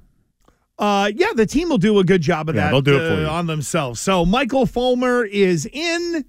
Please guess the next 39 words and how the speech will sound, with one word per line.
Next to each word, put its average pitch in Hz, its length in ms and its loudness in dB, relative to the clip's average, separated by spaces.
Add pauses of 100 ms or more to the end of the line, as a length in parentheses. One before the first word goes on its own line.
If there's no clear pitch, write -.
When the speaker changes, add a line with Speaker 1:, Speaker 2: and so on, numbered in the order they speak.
(160)
Speaker 1:
to 269 200 0
rehab 185 580 2
this 165 320 0
year. 127 240 -6
Speaker 2:
Okay. 139 220 0 (160)
Speaker 1:
All 233 240 0
right. 262 120 2
Speaker 2:
All 202 100 4
right. 220 260 2 (480)
Speaker 1:
Put 254 140 0
him 269 100 -2
on 269 200 0
the 254 60 0
list. 240 220 2 (120)
Speaker 2:
Pep 214 80 2
it - 40 2
Speaker 1:
There 202 120 4
Speaker 2:
up. 233 60 0
Speaker 1:
we 226 100 -2
go. 202 360 -4 (160)
What 226 200 -2
today 240 380 -2
is, 320 300 -4
Foye, 147 760 -2 (300)
is 196 560 4
N 269 300 -4
B 254 280 -2
A 240 360 2
trade 220 400 -2
deadline 185 600 0
day. 147 420 2 (260)
And, 196 300 4
uh, 160 160 0
Chicken 233 460 -2
Nick 247 220 -2
has 185 220 0
got 180 360 -2
some, 180 300 0
uh, 147 220 0